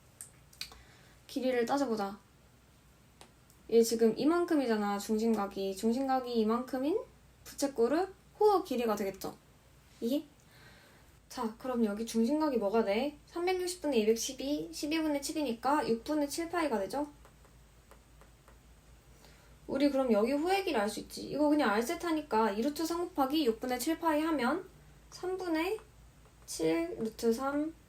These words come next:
파이가 되죠. 근데 A 쪽에서 계산했을 때만 했을 때 삼분의 칠 루트 삼 파인데 우리는 B 쪽도 고려를 해야 되니까 곱하기 이 해주면 되죠.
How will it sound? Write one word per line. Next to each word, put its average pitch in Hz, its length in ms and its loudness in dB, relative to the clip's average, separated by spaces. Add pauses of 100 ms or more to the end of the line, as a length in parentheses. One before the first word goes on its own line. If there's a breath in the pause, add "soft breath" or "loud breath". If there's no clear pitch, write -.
(440)
파이가 277 300 0
되죠. 196 400 -4 (420 loud breath)
근데 277 480 6
A 302 260 6
쪽에서 330 400 0
계산했을 220 500 0
때만 214 280 -2
했을 269 260 -4
때 330 300 0
삼분의 311 440 -2
칠 311 160 -4
루트 294 200 -4
삼 285 180 2
파인데 202 580 0 (280 loud breath)
우리는 254 280 0
B 240 140 -2
쪽도 285 360 -2
고려를 233 300 8
해야 277 220 0
되니까 254 540 -2 (280 loud breath)
곱하기 311 360 4
이 233 120 4
해주면 311 240 0
되죠. 262 380 -4